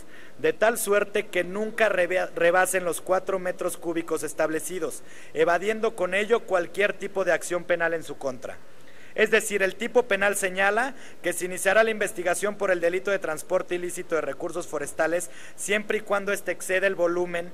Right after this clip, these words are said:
de cuatro metros cúbicos, o bien cuando se trate de cargamentos menores,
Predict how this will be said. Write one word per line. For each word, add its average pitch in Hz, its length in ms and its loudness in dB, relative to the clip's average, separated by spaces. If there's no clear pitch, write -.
de 156 100 2
cuatro 185 360 4
metros 180 340 0
cúbicos, 175 580 -4
o 156 160 4
bien 190 180 0
cuando 196 240 0
se 165 140 0
trate 180 320 2
de 170 140 2
cargamentos 156 600 -4
menores, 160 540 -2